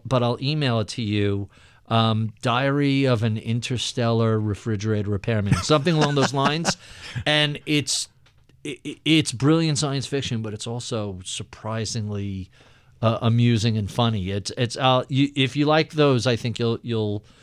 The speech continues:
Speaker 1: appreciate that. They're not, it's not all the same story. They're kinda, like, just very loose, set in the same universe but unrelated type of, uh,
Speaker 2: Yeah.
Speaker 1: stuff, but really, really fascinating.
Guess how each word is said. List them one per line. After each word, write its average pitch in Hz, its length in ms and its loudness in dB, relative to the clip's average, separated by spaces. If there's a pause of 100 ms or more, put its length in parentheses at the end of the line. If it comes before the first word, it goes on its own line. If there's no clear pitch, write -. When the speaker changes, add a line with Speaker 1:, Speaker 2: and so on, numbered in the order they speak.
(180)
Speaker 1:
appreciate 107 560 -2
that. 104 280 -2
They're 131 160 6
not, 180 280 2 (600)
it's 139 180 2
not 180 400 4 (460)
all 165 220 6
the 143 100 4
same 143 260 2
story. 165 580 4
They're 135 400 -4
kinda, 139 360 -4
like, 123 300 -4 (140)
just 139 180 -6 (120)
very 135 420 2
loose, 127 340 0 (300)
set 180 320 2
in 185 60 2
the 175 60 4
same 156 300 2
universe 156 500 4
but - 240 -4
unrelated 135 720 2
type 151 280 -4
of, 143 240 -2
uh, 147 340 2 (140)
Speaker 2:
Yeah. 95 180 -2
Speaker 1:
stuff, 151 300 2
but 135 200 2
really, 131 300 4
really 123 240 2
fascinating. 104 640 -2